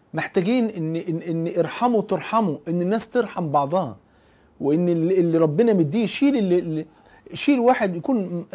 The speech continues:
متعسر حاله عشان يقدر يمشي حياته. الناس تتكافل فيما بينها في الظروف اللي احنا عايشين فيها. محتاجين ننمي عند الناس خلق الرحمة عشان الناس ترحم بعضها وترحم أطفالها وترحم أزواجها ويرحموا الناس اللي حواليهم.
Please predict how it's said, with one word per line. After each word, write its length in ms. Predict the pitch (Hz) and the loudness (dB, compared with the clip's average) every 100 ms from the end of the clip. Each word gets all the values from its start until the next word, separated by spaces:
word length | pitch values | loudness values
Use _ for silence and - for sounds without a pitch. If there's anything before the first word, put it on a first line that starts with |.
| 151 175 - 190 | -12 -12 -12 -6
متعسر 580 | 170 175 208 - 196 | -2 0 -2 -4 -6
حاله 360 | - - 247 220 | -4 2 2 2
عشان 260 | 175 175 170 - - | 0 -2 -6 -12 -8
يقدر 240 | 208 247 190 | 2 4 6
يمشي 360 | 190 233 - - | 6 2 0 -6
حياته. 500 | 165 196 233 135 120 _ _ _ 151 | -2 0 -2 -4 -14 _ _ _ -2
الناس 280 | 185 240 | -2 -2
تتكافل 540 | - 196 185 247 247 185 | -4 -6 -4 -4 -4 -6
فيما 300 | - 247 185 | -2 0 0
بينها 460 | 160 160 233 156 104 _ _ _ _ _ - | 0 0 -2 -4 -14 _ _ _ _ _ -4
في 60 | |
الظروف 380 | 160 123 196 220 | -2 0 -2 0
اللي 120 | 180 | -2
احنا 160 | 196 165 | -2 -4
عايشين 240 | 143 220 | -6 -6
فيها. 340 | 190 240 196 117 _ _ - - | -6 -4 -4 -6 _ _ -20 -8
محتاجين 460 | 170 - 185 214 254 | -6 -2 0 0 2
ننمي 360 | 208 240 233 202 | 2 2 0 0
عند 240 | 185 170 | -2 -2
الناس 220 | 190 220 | -2 -4
خلق 340 | - 254 220 190 | -2 -2 0 -2
الرحمة 500 | 185 233 - 170 113 _ _ _ _ _ _ | 0 0 -2 -4 -4 _ _ _ _ _ _
عشان 240 | - - 165 | -10 -2 0
الناس 260 | 175 214 | 0 -2
ترحم 400 | - 247 - 185 | 0 0 0 -2
بعضها 280 | 156 165 202 | 2 2 4
وترحم 420 | 190 - 233 185 | 2 2 -2 -2
أطفالها 400 | 170 - 214 226 | -6 -4 0 2
وترحم 420 | 180 147 - - 170 | 2 0 -4 -4 -6
أزواجها 500 | 131 160 214 165 - - - | -2 0 2 0 -4 -12 0
ويرحموا 420 | 151 143 151 208 | 0 2 -2 0
الناس 300 | 190 226 226 | 0 -2 -2
اللي 100 | 175 | -6
حواليهم. 600 | - 165 170 220 139 104 | -2 0 2 0 -2 -6